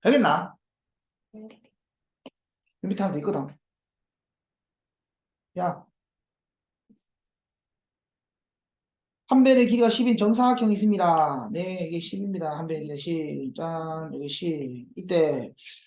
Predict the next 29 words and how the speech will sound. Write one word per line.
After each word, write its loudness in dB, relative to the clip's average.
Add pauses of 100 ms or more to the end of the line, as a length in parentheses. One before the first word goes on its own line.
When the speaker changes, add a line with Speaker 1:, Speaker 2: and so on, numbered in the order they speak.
(300)
Speaker 1:
일 0
초에 4
몇 4
센치씩 2
늘어난다? -2 (400)
Speaker 2:
네. -18 (260)
Speaker 1:
그러면 2
늘어난 4
길이가 2
얼마나 4
하면 0
되노? -4 (100)
이 -8
티 -4
하면 0
되겠지. -10 (560)
돼요. 6 (220)
한 4
변 6
길이 2
얼마가 6
되겠노, -2
그러면? -6 (140)
십 -8
플러스 2
이 -4
티한 0
변 -2
길이지. 0